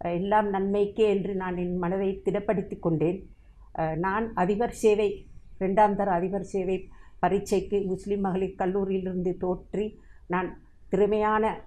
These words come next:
சித்தியை பெற்று கூடுதலான, அஹ், புள்ளிகளை எடுத்து, அஹ், நான் இரண்டாந்தர அதிபராக தெரிவு செய்யப்பட்டாலும் எனக்கு ஒரு நாள் கூட அந்த வேலையை செய்ய சந்தர்ப்பம் கிடைக்கவில்லை.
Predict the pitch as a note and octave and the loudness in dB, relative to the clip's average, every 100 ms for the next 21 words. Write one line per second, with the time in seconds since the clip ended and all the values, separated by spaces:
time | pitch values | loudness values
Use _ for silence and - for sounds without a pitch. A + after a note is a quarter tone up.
0 | - G3+ G3+ G#3+ G3+ G3+ F3+ - G3+ G3+ | -2 -2 0 4 4 4 -4 0 0 0
1 | G#3+ G3+ G#3 G#3 G#3 G3+ E3+ - - - | -2 0 2 4 4 2 -2 -10 -20 -20
2 | - - - - - - - F3+ F3 A3 | -20 -20 -20 -20 -20 -20 -4 -4 0 2
3 | G#3 G3+ G3 F#3+ F#3 F3 G3+ - G#3 - | 4 2 4 4 2 0 -2 0 0 -2
4 | - - - F3+ F3 F3 F3+ F#3+ F3 - | -16 -20 -6 -2 0 0 0 0 0 -6
5 | - - - - G3+ G3+ G#3+ G#3 G3+ E3+ | -20 -20 -20 -2 0 4 4 4 2 2
6 | F3 G3 G3 F#3+ F#3+ - F3+ F#3+ F#3+ F#3 | 2 0 2 0 0 -4 -2 -2 0 -4
7 | F3+ E3+ - F#3 F#3 G3+ - - - F3 | -2 -4 0 2 2 -2 -12 -20 -12 -6
8 | F3 F3+ F#3 F#3 F#3+ G3 G3 F#3+ G3 F#3+ | -6 -4 -2 0 2 2 2 0 0 0
9 | G3 F#3 F3+ F3+ F3+ F#3 F#3+ F#3+ G#3 - | 0 0 0 0 -2 -2 0 -2 -4 -10
10 | - - - F#3 G3 F#3+ F3 F3+ F#3 G3+ | -20 -8 0 2 2 0 0 2 0 -2
11 | F#3 - F#3 F#3+ F#3+ F#3+ F3 E3 G3+ G#3 | -4 -2 2 2 2 0 2 2 -2 -4